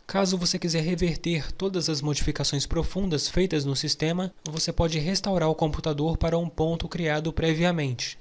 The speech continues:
Basta abrir aquela mesma janelinha que você abriu para criar um ponto de restauração novo. Só que aqui dentro você vai clicar em Restauração do Sistema. Na próxima janela que abrir,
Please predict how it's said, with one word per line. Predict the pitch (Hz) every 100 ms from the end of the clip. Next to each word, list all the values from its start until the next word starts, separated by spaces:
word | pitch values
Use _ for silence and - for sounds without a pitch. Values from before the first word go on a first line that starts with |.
| -
Basta | 143 147 147
abrir | 180 160 175
aquela | 160 151 143
mesma | 151 165 170
janelinha | 156 156 143 143 165 143
que | 139
você | 139 -
abriu | 147 143 156
para | 151 151
criar | 147 175 165
um | 170
ponto | 156 151 151
de | 156
restauração | 151 156 156 156 151 165 175
novo. | 160 143 131 123 - _ _ -
Só | - 139
que | 135
aqui | 147 175
dentro | 156 175 190 - 143
você | 147 143
vai | 147 151
clicar | 160 151 151 147
em | 143
Restauração | 135 180 196 190 185 180 - 165
do | 175
Sistema. | 165 214 - 151 131 120 113 - - _ _ _ _ - - _ _ _ _ - - - 147
Na | 143
próxima | 151 143 151
janela | 139 147 139 139
que | 165
abrir, | 170 151 180